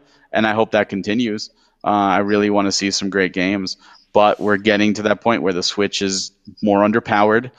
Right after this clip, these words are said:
The oled, another, another thing, the oled failed to meet expectations, right?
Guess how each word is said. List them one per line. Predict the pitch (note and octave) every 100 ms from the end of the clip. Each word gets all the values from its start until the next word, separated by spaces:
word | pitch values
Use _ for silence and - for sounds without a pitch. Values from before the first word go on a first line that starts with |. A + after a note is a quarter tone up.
| - _
The | G#2 -
oled, | A#2 B2 B2 B2 D3+ - -
another, | A#2 C3 C#3+ - -
another | B2+ C#3+ D#3
thing, | - F3 A#2+
the | G#2+
oled | A2 B2+ C3 A#2+
failed | - A2 A2+ A2+
to |
meet | B2+ B2+
expectations, | B2+ - C3+ D3+ D3+ G2 F#2
right? | G2 A#2+